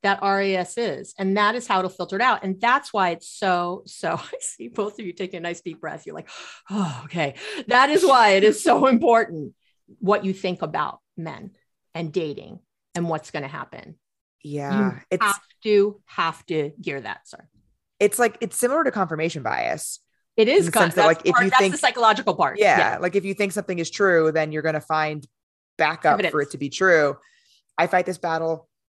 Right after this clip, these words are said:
Speaker 2: uh, pretty much every day in my TikTok comments, where people make generalized statements about large groups of people, whether it's men or whether it's, like, people who split bills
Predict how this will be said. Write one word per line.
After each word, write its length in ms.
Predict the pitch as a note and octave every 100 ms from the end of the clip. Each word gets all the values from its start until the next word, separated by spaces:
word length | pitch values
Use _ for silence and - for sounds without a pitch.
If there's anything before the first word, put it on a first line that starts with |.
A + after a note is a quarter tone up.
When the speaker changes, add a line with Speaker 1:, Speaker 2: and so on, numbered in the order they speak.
| _ _ _ _ _ -
Speaker 2:
uh, 80 | F#3
pretty 200 | F#3 G#3+
much 160 | F#3+
every 160 | F3+ F3
day 180 | E3 E3
in 60 |
my 100 | E3 D#3+
TikTok 340 | D#3 F#3+ F3+
comments, 560 | G#3+ G3 A3+ C4 - - _ _ _ _ _ _ _
where 140 | F3+
people 240 | G3 F3 E3+
make 320 | E3 D#3+ C3+
generalized 760 | B2 D#3+ E3 E3 D#3 D#3 D#3+
statements 460 | - D3+ D#3 F3+ F3+
about 380 | D3+ D3+ D3+ -
large 440 | D3 C#3+ D#3+ D#3
groups 300 | E3 F3 -
of 100 | E3
people, 320 | E3+ D3+ F#3
whether 260 | F#3 D3+ D3+
it's 180 | D3 -
men 440 | G#3 F#3+ F3+ E3
or 100 | D#3
whether 280 | D3+ D3+ D3+
it's, 200 | D3+ -
like, 240 | D#3 D3 -
people 220 | F3+ E3+
who 120 | E3+
split 400 | D3+ - E3+ -
bills 640 | F3+ F#3 F3+ F3 E3+ -